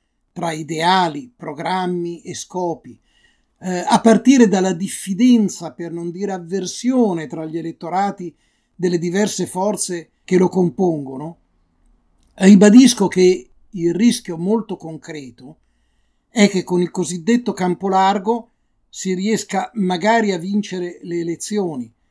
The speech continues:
ma che poi ne derivi un governo che vivacchia tra spinte contraddittorie, come il governo Meloni,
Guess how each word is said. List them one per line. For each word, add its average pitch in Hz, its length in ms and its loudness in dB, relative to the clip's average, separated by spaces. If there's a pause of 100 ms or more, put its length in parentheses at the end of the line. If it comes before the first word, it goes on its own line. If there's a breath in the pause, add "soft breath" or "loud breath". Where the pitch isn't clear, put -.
(420)
ma 190 160 4
che 220 160 4
poi 247 180 6
ne 208 140 4
derivi 208 280 0
un 202 140 -2
governo 226 480 -4
che 190 160 -12
vivacchia 190 560 -8
tra 180 140 -14
spinte 180 420 -12
contraddittorie, 170 1040 -4
come 143 220 -16
il 139 40 -18
governo 147 400 -12
Meloni, 170 580 -2